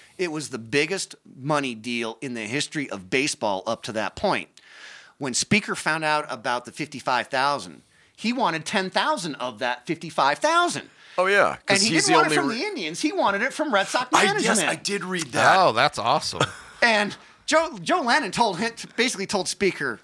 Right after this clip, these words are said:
Speaker 1: "Fuck off,"
Speaker 3: Yeah, of
Speaker 1: for lack
Speaker 3: course.
Speaker 1: of a better word.
Speaker 3: Of course.
Speaker 1: Well, it, the situation got just deteriorated to the extreme, so much so that A L President Ban Johnson stepped in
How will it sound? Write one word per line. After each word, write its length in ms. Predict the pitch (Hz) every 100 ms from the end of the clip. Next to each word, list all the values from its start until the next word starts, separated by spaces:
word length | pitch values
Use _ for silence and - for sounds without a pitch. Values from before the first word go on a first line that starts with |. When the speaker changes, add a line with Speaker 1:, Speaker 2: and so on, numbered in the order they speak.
| _ _ _
Speaker 1:
"Fuck 360 | - 294 220
off," 340 | 143 95 82 131
Speaker 3:
Yeah, 220 | 147 110
of 80 | -
Speaker 1:
for 160 | -
lack 220 | 202 185 175
Speaker 3:
course. 60 |
Speaker 1:
of 60 | 185
a 40 |
better 260 | 160 175 156
word. 300 | 151 185 127
Speaker 3:
Of 60 | 113
course. 480 | 226 104 - - -
Speaker 1:
Well, 320 | 143 143 127 - _ _ 175
it, 180 | 165 - _
the 100 | 123
situation 960 | - 196 180 131 123 127 120 110 113 110
got 320 | 151 110 -
just 280 | - 175 -
deteriorated 880 | 123 180 - - 220 156 120 113 104
to 80 | -
the 100 | 113
extreme, 640 | 98 - - 190 139 92
so 240 | 87 - 214
much 240 | 196 -
so 300 | - 220 139
that 160 | 120 117
A 160 | 175 190
L 100 | 151
President 560 | - 170 147 127 101
Ban 300 | 170 170 147
Johnson 500 | 120 147 190 208 131
stepped 440 | 110 - 127 107 -
in 320 | 98 90 117